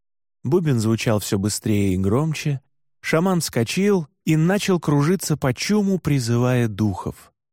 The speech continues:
Края меховой малицы развивались, заставляя огонь свечей вздрагивать, словно от испуга.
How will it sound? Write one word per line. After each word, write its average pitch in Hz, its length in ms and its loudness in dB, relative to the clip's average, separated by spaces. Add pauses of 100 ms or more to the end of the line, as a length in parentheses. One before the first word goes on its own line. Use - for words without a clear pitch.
(480)
Края 180 340 0
меховой 120 440 0
малицы 123 480 0
развивались, 110 760 0 (200)
заставляя 147 680 0
огонь 151 260 0
свечей 143 480 0
вздрагивать, 139 760 -2
словно 120 540 0
от 104 120 -4
испуга. 95 720 -4